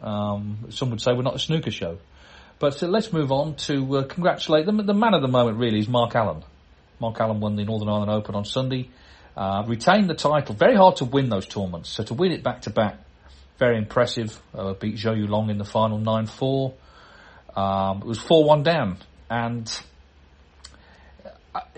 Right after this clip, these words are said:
you know, I, I get the logic. People say, "Well, Zhou Yulong missed the boat in the afternoon. If he'd have got a lead, he would have won." He might not have done. He, he might have been six two up and lost. We will never know. Uh, but Mark Allen, I think, showed discipline throughout the event.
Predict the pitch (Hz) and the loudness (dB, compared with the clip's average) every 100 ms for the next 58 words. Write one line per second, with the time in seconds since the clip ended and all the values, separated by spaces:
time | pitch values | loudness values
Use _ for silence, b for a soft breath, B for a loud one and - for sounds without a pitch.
0 | - - 170 120 117 147 147 147 185 160 | -20 -6 0 4 6 6 6 6 4 4
1 | 139 131 143 139 123 117 120 110 117 113 | 2 2 -4 -6 -6 -2 0 2 4 4
2 | 107 107 104 113 113 110 107 107 110 - | 2 -4 -10 -4 -2 0 0 0 -4 -4
3 | 104 107 104 104 101 98 107 104 104 101 | -2 -2 0 -4 -4 -4 -2 -2 -2 -4
4 | 101 98 95 110 101 104 98 101 98 95 | -6 -6 -6 -6 -4 -4 -4 -4 -4 -4
5 | 98 98 107 113 147 214 240 226 202 95 | -4 -4 -4 -2 0 0 2 0 0 -2
6 | 78 98 131 165 147 151 180 143 131 - | -8 -6 -4 -4 -4 0 2 2 -2 -2
7 | - - 147 147 156 170 - 156 156 160 | -4 0 0 2 0 0 0 -2 0 0
8 | 156 156 151 113 - B B B B B | 0 0 0 -2 -4 B B B B B
9 | - 117 139 196 208 185 160 131 131 151 | -4 -4 2 4 4 2 2 0 -2 -4
10 | - - 135 - 156 113 - 110 92 123 | -2 2 2 2 -2 -4 -4 -4 -2 -2
11 | 110 101 95 127 127 117 | -2 -2 -6 -4 -6 -6